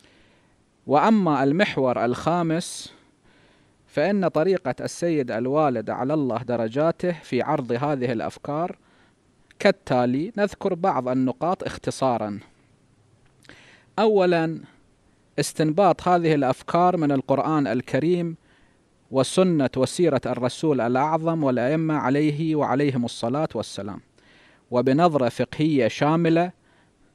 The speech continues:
ولذا تعددت كتبه في فقه الحياة مثل فقه السياسة وفقه الاقتصاد وفقه الدولة وغير ذلك، وقد ضمها إلى الموسوعة الفقهية،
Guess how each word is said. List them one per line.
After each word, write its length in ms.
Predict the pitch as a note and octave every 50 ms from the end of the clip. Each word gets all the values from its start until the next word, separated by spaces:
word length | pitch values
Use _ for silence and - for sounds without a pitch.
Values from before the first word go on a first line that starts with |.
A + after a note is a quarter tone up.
| _ _ _ _ _ _ _ _ _ -
ولذا 440 | B2 B2 B2+ C3 B2+ B2 C#3 E3 D#3
تعددت 720 | C3 - C#3+ A#2+ C#3 E3+ D#3+ C#3+ C#3 B2+ A#2+ A#2 - - -
كتبه 720 | - F3 D#3 - D#3+ D#3 D#3 E3 D#3 C3+ D#3+ E3 D#3+ D#3+ E3+ - _ _ _ _ _ _ _ _ _
في 200 | _ - C3+ B2
فقه 300 | - - D#3+ - - D3
الحياة 480 | A#2+ A#2 - - A#2+ B2+ C#3 D#3 E3+ D#3+ - -
مثل 260 | D#3 D3 - C3 A#2
فقه 300 | - D3 C#3 - A#2+ -
السياسة 640 | A2 - - A#2+ A#2 C3 C#3 C#3+ - - C#3+ C#3 C3+
وفقه 360 | B2+ A#2 - B2+ B2 - B2+
الاقتصاد 640 | G#2+ E2+ - - - A2 - - C3+ C#3 C#3 B2 B2
وفقه 340 | A#2+ - C3 B2+ - -
الدولة 500 | C3 A2+ A2+ C3 C#3 D3 D3 D3 D#3+ F3 - - - - - - _ _ _ -
وغير 380 | A#2 A#2+ A#2 C3+ C3+ A#2+ A2+
ذلك، 440 | A2+ A#2 C#3 D3+ D#3+ E3 E3+ - -
وقد 240 | B2+ - B2+ A2+ A2+
ضمها 500 | A#2+ C#3+ D3 C#3+ C3 A#2+ A#2 A#2 A2+ A2+
إلى 100 | A#2 A#2
الموسوعة 680 | A#2 A2+ A2+ A2+ A2+ - - D3+ D3+ B2 B2+ B2+ A2
الفقهية، 720 | A2 A2+ - - A#2 - - - C#3+ D#3 E3+ E3+ F3+ F3+